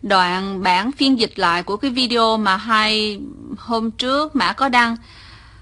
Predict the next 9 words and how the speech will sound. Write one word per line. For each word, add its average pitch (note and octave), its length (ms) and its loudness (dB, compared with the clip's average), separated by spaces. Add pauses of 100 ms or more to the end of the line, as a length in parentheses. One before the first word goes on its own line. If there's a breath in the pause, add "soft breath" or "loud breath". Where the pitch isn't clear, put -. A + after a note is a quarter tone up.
(1600 loud breath)
Ờ, G3+ 600 -6 (4000 loud breath)
một D4+ 160 0
cái, C#4+ 240 0
cái, C#4+ 240 0
cái C#4+ 140 -2
bài A3 220 4
này F#3 180 -4
nói G#3+ 220 2
về F#3+ 460 -2